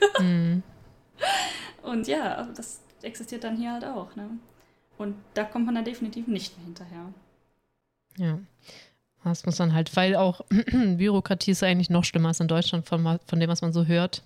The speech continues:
Speaker 1: Ja, ich, ich, hab ich selber noch nicht so erlebt, aber ich glaube, viele haben auch das Gefühl, dass die Büro-, Bürokratie hier,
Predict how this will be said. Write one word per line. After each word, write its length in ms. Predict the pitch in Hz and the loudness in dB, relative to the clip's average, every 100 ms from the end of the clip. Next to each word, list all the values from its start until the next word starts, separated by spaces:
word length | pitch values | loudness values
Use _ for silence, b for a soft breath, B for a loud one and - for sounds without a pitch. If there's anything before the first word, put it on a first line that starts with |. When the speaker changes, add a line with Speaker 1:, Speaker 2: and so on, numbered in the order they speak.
| _ 254 | _ -6
Speaker 1:
Ja, 100 | 269 294 | 0 2
ich, 160 | 277 - | 0 -2
ich, 200 | 240 - 214 | -8 -8 -8
hab 120 | 262 | -8
ich 80 | 240 | -6
selber 260 | 233 254 262 | -6 -4 -2
noch 100 | 233 | -2
nicht 160 | 240 - | -2 -4
so 60 | |
erlebt, 340 | 208 208 220 233 | -2 -2 -4 -8
aber 120 | 214 | -8
ich 100 | 208 | -8
glaube, 320 | 220 226 220 | -8 -6 -8
viele 340 | 220 233 233 233 - - | -8 -8 -8 -8 -14 -14
haben 220 | 214 220 | -8 -6
auch 80 | 226 | -6
das 160 | 226 226 | -10 -14
Gefühl, 200 | - 233 | -12 -10
dass 140 | 220 | -8
die 100 | 220 | -10
Büro-, 240 | 202 214 214 - | -10 -10 -10 -10
Bürokratie 600 | 233 220 214 208 - 226 | -6 -6 -8 -14 -12 -14
hier, 240 | 220 220 | -12 -14